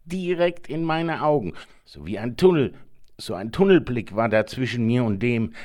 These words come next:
aber nur ganz kurz, ihr wisst schon. Und da hab ich alles gesehen und heute weiß ich, was ich da gesehen hab.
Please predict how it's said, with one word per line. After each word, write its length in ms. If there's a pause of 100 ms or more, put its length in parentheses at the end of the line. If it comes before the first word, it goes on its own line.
aber 180
nur 220
ganz 320
kurz, 340
ihr 160
wisst 280
schon. 420 (1000)
Und 200
da 160
hab 180
ich 200 (100)
alles 480
gesehen 540
und 260
heute 320
weiß 300
ich, 180
was 180
ich 120
da 160
gesehen 560
hab. 220